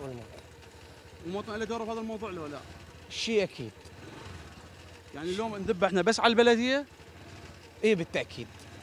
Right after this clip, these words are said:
Speaker 1: بالتاكيد. ها شوف انت شلون هسه من اول ما طلع من راس السوق الى بنهايه السوق.
Speaker 2: زين.
Speaker 1: شوف زين والوسخ شلون عندك.
Speaker 2: وهاي المخضر والفواكه تنشمر هنا.
Speaker 1: ايش؟
Speaker 2: منو يذبحها؟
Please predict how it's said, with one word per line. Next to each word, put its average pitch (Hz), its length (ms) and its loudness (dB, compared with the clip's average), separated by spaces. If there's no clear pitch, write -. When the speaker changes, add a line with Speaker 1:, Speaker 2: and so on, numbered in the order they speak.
Speaker 1:
بالتاكيد. 147 480 -6
ها 143 120 0
شوف 139 180 -8
انت 131 140 -10
شلون 151 180 -4
هسه 160 200 -6
من 175 160 -2
اول 180 200 -4
ما 175 220 -6
طلع 180 140 -14
من 170 200 -12
راس 180 100 -10
السوق 190 560 -4
الى 175 160 -4
بنهايه 156 260 -2
السوق. - 340 -12
Speaker 2:
زين. 160 280 -8
Speaker 1:
شوف 147 280 -4
زين 151 320 0
والوسخ 165 340 -4
شلون 143 120 -10
عندك. 127 140 -12
Speaker 2:
وهاي 226 200 4
المخضر 196 380 -4
والفواكه 180 500 -4
تنشمر 165 320 -6
هنا. 151 340 -8
Speaker 1:
ايش؟ - 260 -12
Speaker 2:
منو 196 120 -4
يذبحها؟ 160 360 -8